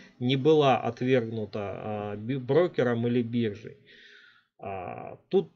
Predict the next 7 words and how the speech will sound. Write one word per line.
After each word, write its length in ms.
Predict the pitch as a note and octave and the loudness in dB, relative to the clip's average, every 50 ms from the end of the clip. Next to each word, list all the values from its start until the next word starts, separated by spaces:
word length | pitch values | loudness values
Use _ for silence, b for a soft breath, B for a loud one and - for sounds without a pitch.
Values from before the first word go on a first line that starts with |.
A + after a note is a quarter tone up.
| - | 0
а, 300 | E3 C#3+ C#3+ C#3 C3+ C3 C3+ C#3+ | 0 2 2 0 -2 -2 0 2
арбитражёру 960 | D3+ D#3 D3+ D3+ F3+ - - F#3+ F#3 E3+ F#3 G#3 G#3 G3+ F#3+ F3+ E3+ D#3+ D3 C3 C3+ C3+ D#3 | 2 4 4 2 0 0 2 2 2 4 6 8 8 8 8 6 6 4 2 0 0 2 4
важно 420 | E3+ F3+ F3 D#3 D#3 E3 D#3+ D3+ | 6 6 6 6 4 2 0 0
что? 360 | D3 - - - E3 D3+ B2+ A2+ | 0 -2 0 2 4 4 4 4
М, 40 | - - - - - - - - - - - - - - - | 2 -2 -8 -8 -6 -6 -4 -4 -4 -4 -4 -4 -2 2 4
важно 480 | E3+ F3+ F3 E3+ E3+ E3 D#3+ D3+ C#3+ - - - _ _ _ _ _ _ _ _ _ _ _ _ _ _ _ _ _ _ _ _ _ _ _ _ - - - - - _ _ - - - - - - - _ _ _ _ _ _ _ - - - _ _ _ _ _ _ _ _ _ _ _ _ _ _ _ - - | 4 4 4 4 0 0 0 -2 -2 -6 -12 -18 _ _ _ _ _ _ _ _ _ _ _ _ _ _ _ _ _ _ _ _ _ _ _ _ -20 -20 -20 -20 -20 _ _ -20 -16 -16 -16 -16 -16 -20 _ _ _ _ _ _ _ -20 -20 -20 _ _ _ _ _ _ _ _ _ _ _ _ _ _ _ -14 -10
не 440 | D3 D3 D#3 D#3+ E3+ F3+ E3+ D#3 | -6 -4 -2 0 2 2 2 0